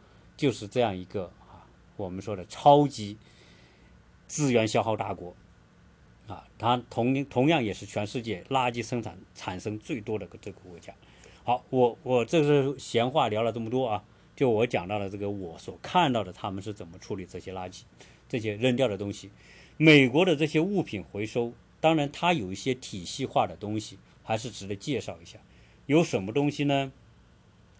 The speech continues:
呃，你比如说这个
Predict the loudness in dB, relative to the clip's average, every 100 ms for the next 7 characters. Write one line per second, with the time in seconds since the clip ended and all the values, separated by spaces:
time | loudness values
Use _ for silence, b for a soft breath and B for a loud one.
0 | -20 -20 b b b b _ _ 2 4
1 | 6 4 2 0 -4 -8 -14 -18 -4 0
2 | 0 0 -2 -2 2 2 0 -10 -20 -20
3 | -20 _ -20 _ -20 -20 -8 -2 -2 -2
4 | -4 -4 -8